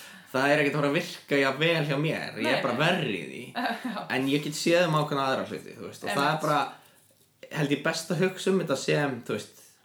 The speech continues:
Speaker 1: einhvers konar vél, <laughs> eða eitthvað, eða það verður bara snú-, við verðum bara að snúast saman í, hérna, okkar, hérna, litla heimi, þú veist, að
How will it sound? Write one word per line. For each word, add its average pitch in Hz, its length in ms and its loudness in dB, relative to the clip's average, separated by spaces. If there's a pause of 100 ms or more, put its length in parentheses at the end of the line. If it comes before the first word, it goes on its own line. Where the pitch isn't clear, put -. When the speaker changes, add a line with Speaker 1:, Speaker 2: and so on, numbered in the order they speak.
(160)
Speaker 1:
einhvers - 200 -10
konar 123 280 0
vél, 113 240 4 (140)
<laughs> 151 80 0
eða 127 240 4
eitthvað, 131 260 4
eða 139 160 2
það 143 140 0
verður 160 160 2
bara 147 100 -2
snú-, 175 200 -2
við 165 120 0
verðum 165 140 2
bara 160 120 0
að - 40 -8
snúast 185 300 2
saman 117 420 0
í, 127 160 -2
hérna, 117 320 0 (680)
okkar, 170 300 2
hérna, 151 320 2 (960)
litla 151 300 0 (260)
heimi, 120 380 -2
þú 110 140 -6
veist, - 200 -12
að - 240 -6